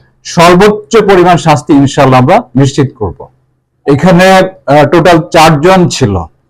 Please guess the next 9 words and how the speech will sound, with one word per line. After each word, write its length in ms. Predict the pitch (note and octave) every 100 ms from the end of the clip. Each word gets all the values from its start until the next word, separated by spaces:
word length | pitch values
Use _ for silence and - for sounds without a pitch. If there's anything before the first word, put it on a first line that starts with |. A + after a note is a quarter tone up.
| -
চারজনের 520 | C3+ C#3+ D3 E3+ E3+
মধ্যে 680 | D#3 C#3+ E3 E3+ E3 D#3 - _ -
চারজনের 500 | C#3 C#3+ D#3+ E3 D#3+
নাম 240 | D#3 D3+
হচ্ছে, 300 | D#3+ - F3
একজন 320 | E3 C#3+ D3+
নবীন 300 | D3 D3 D3
ইসলাম 340 | C#3+ C3+ D3 B2+
জাহিদ, 440 | C3+ C3+ E3+ G3+